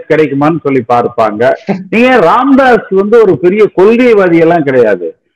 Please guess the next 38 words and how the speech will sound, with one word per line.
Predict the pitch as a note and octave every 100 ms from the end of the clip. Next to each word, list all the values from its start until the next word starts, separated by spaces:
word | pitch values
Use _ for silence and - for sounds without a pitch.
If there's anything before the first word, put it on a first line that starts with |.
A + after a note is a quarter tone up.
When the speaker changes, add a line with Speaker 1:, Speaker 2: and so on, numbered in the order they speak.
| _
Speaker 1:
நீங்க, | G2+ E3 G3+
அவங்க | D3+ A2+ C#3 F#3 G3
Speaker 2:
ஓகே. |
Speaker 1:
வந்து | G3 G#3
ஒரு | B3+ A3 -
சமுதாய | E3 G3 A3 A3+ G#3
ரீதியான | F#3 F3 F3+ G#3+
ஒரு | A#3 F3+
கட்சி | - - F3
நடத்துறாங்க. | D#3+ C#3+ C#3+ C#3 D3 F#3 - _ _
ஒவ்வொரு | - F3+ G#3 G3+
முறையும் | F#3+ G#3 A#3+ G3
மாறி | D#3+ F#3 G3+
மாறி | F#3+ G#3 A3+ F3
தேர்தல் | F#3 F3+ F3+ D3+
கூட்டணி | F3 E3 E3
வைத்துக் | D#3 E3 D3+ D#3
கொள்வதுதான் | C#3+ C#3+ C3+ D#3+ G#3
அவர்களது, | E3 D3+ C3 B2+ A#2 A2+ G2 - _ _ _ B2+
அஹ், | B2 A2+
வாடிக்கையாக | B2+ D#3 F3+ - E3 E3 D3+
இருந்திருக்குது. | C3 A#2+ A#2 G#2 F#2+ A2+ - _ _
அதனால | - E3+ A3+ G#3+
அவையெல்லாம் | D#3 G3 A3 B3+ A#3
போய் | B3
நீங்க | A3+ F#3+ F#3
பெருசா | G3 G3+
எடுத்துக்க | F#3 E3+ F3+
கூடாது. | C#3+ C3+ A2 E2+ _
நீங்க | F#2+ G2+
அவங்க | G2 C3+ E3+ F3
பாணியில | D#3 F3+ G#3+ G3+ G3 B3+ - - -
அரசியல்ல | A#2+ F#3 F#3 A3+ A3 G3
வந்து | F#3+ G#3
இந்த | G3+
மானம், | F3 E3 F3 F3 D#3+
ரோசம், | D#3+ D#3+ E3 D#3+
வெக்கம், | D#3 C#3 E3+